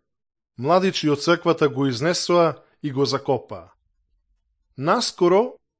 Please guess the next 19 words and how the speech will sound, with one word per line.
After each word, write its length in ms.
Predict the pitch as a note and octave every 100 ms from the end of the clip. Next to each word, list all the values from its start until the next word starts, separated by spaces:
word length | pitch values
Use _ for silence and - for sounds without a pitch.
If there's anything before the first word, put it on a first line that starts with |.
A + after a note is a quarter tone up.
| _ _ _
и 100 | D#3
Сапфира 760 | D3 D3 C#3+ - G3 G3+ G3 G#3+
дојде 400 | C#3 B2 D#3+ D3
во 120 | A#2+
црквата. 600 | A#2 C3+ B2 G#2+ F#2+ F#2+ _ _ _ _ _ _ _ _ -
Не 260 | C3 C#3+
знаеше 520 | B2+ D3 G3 A#3 G#3+ G3
што 240 | - E3+
се 160 | - C3+
случило. 640 | - B2 - A2 F#2 - _ _ _
И 120 | B2+ B2+
таа 560 | - E3 G3 G3 F#3+
лажеше 560 | F3 F3 F3 E3+ - D#3+
за 160 | D3
парите 560 | D#3 - E3+ E3+ E3 E3
како 320 | - D3+ D3
и 60 | C#3+
нејзиниот 680 | C#3+ C3 C#3+ E3+ E3 D#3
сопруг. 640 | - - D3 - F2+ -